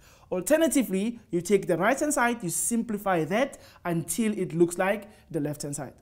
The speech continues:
But that is not always the case, guys. Not always the case that you will take one side, simplify it until it looks like the other, or you'll take the other side, simplify it until it looks like the other side. Sometimes you get stuck somewhere. It happens. So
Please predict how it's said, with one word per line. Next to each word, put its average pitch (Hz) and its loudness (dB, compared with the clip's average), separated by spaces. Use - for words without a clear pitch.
But 214 6
that 277 6
is 370 -4
not 247 2
always 202 2
the 165 0
case, 165 2
guys. 139 -8
Not 254 2
always 240 0
the 175 0
case 208 -4
that 175 -2
you 165 0
will 151 -2
take 170 -2
one 175 0
side, 233 -2
simplify 254 2
it 214 -2
until 180 -4
it 175 -2
looks 175 2
like 165 0
the 165 -2
other, 180 0
or 160 0
you'll 151 0
take 160 -2
the - -2
other 220 -2
side, 262 0
simplify 254 2
it 220 -2
until 190 -2
it 170 -2
looks 165 4
like 156 -2
the 139 -8
other 151 -6
side. 143 -8
Sometimes 311 2
you 190 0
get 196 0
stuck 175 -4
somewhere. 143 -8
It 180 -4
happens. 180 -4
So 190 2